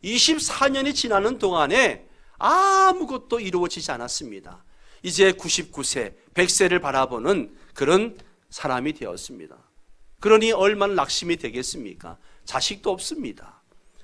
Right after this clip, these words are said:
있는 것은 고작 사라의 여종 하갈로부터 얻은 이스마엘 뿐이었습니다.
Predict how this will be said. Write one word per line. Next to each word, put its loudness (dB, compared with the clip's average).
있는 6
것은 6
고작 8
사라의 4
여종 2
하갈로부터 -2
얻은 -8
이스마엘 -10
뿐이었습니다. -16